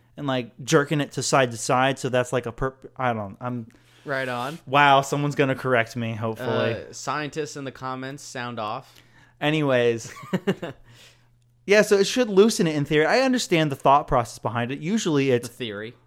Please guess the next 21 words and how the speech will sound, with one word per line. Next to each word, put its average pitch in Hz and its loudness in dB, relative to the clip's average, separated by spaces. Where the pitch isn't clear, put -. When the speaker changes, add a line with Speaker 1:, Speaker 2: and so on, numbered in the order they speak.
Speaker 1:
run 156 6
it 156 4
under 147 4
some 131 -4
hot 123 2
water 120 2
or 123 -4
cold 120 -2
water. 107 -2
Speaker 2:
Yeah. 98 -10
Or 131 2
Speaker 1:
And 123 0
Speaker 2:
just, 123 -6
um, 113 -8
get 120 -10
something 107 -14
rubber 98 -12
and 170 -10
Speaker 1:
Mm-hmm. 151 -14
Speaker 2:
unscrew 107 -14
it. - -16